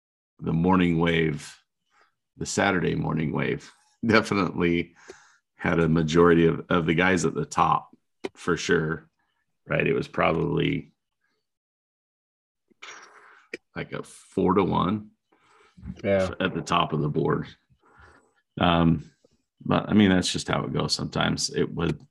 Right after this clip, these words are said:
Speaker 1: it didn't make that big of a difference for me. Um, but no,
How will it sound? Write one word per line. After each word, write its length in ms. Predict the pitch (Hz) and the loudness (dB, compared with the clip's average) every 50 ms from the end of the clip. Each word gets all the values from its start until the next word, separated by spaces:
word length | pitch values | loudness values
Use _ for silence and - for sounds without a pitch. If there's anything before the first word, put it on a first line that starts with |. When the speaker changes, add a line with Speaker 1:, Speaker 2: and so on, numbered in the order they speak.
| _ _ _ | _ _ _
Speaker 1:
it 200 | - 85 78 - | 2 2 2 4
didn't 260 | - 87 82 71 - - | 2 0 0 0 0 -2
make 220 | 73 73 - - - - - _ _ _ - - _ _ _ _ _ - - _ - | -2 -2 -4 -6 -10 -20 -20 _ _ _ -20 -20 _ _ _ _ _ -20 -20 _ -16
that 420 | 82 82 82 78 76 - - - | -8 -2 -2 0 2 0 0 0
big 180 | 82 78 73 - | -2 -2 0 0
of 120 | 78 76 | 0 -2
a 60 | 76 | -2
difference 400 | - - 78 - - - - - | -2 -2 -4 -4 -6 -8 -8 -6
for 200 | - - - 82 | -8 -6 -4 -4
me. 440 | 80 80 82 87 87 90 90 82 - - _ _ - - - - - - _ _ - - - - _ _ 82 82 | -2 -2 0 0 0 0 0 -2 -8 -16 _ _ -12 -12 -12 -12 -16 -20 _ _ -20 -18 -18 -20 _ _ -10 -4
Um, 560 | 82 85 82 82 82 82 82 - - - - _ _ _ _ _ - - - _ _ _ _ _ _ _ _ _ _ _ _ _ _ _ _ _ _ _ _ _ _ _ _ _ - - - | -2 0 0 2 0 0 -2 -2 -4 -6 -10 _ _ _ _ _ -20 -20 -20 _ _ _ _ _ _ _ _ _ _ _ _ _ _ _ _ _ _ _ _ _ _ _ _ _ -20 -12 -6
but 300 | 78 73 67 - - - - - _ _ - - - - - _ _ _ _ _ _ _ | -4 -4 -4 -4 -8 -14 -20 -20 _ _ -20 -20 -20 -20 -20 _ _ _ _ _ _ _
no, 400 | - 107 117 113 85 - - - | 4 6 6 6 4 2 -6 -16